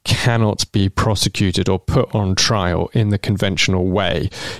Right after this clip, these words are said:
If Charles was going to be prosecuted, he would have to be put on trial by Parliament in a kind of special process.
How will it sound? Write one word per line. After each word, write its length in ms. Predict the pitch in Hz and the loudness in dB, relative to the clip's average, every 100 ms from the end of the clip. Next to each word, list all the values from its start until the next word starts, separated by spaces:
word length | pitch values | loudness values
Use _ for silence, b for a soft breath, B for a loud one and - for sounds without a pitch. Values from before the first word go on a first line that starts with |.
| B | B
If 320 | - 113 - | -2 -2 0
Charles 420 | - 127 123 117 | 0 2 2 2
was 80 | 113 | 0
going 220 | - 107 | 0 -2
to 60 | 101 | -2
be 60 | - | 0
prosecuted, 720 | 175 175 - - 107 107 - | 2 0 0 -2 0 0 0
he 120 | 120 | 2
would 120 | 110 | 2
have 300 | - 131 113 | 0 0 0
to 80 | 117 | 0
be 80 | 107 | 0
put 180 | - | 0
on 100 | - | 0
trial 300 | 101 - 104 | 0 0 0
by 160 | 92 95 | 0 -2
Parliament 760 | - - 131 127 107 82 - | -2 -2 2 2 2 0 -2
in 120 | 107 95 | -2 -2
a 60 | |
kind 200 | - 110 | -2 -2
of 80 | 92 | 0
special 720 | - - - 113 - 107 95 | 0 0 -2 -2 0 0 0
process. 760 | - - 107 95 - - - | 0 0 0 0 -2 -2 -2